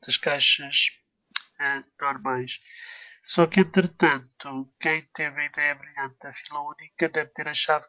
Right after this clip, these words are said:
que havia outros que estavam a fazer concorrência à ideia e basicamente acabaram por fechar todas as outras caixas.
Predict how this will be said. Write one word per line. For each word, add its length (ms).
que 80
havia 320
outros 540
que 100
estavam 360
a 60
fazer 240
concorrência 680
à 60
ideia 240
e 60
basicamente 540
acabaram 340
por 140
fechar 240
todas 260
as 220
outras 240
caixas. 420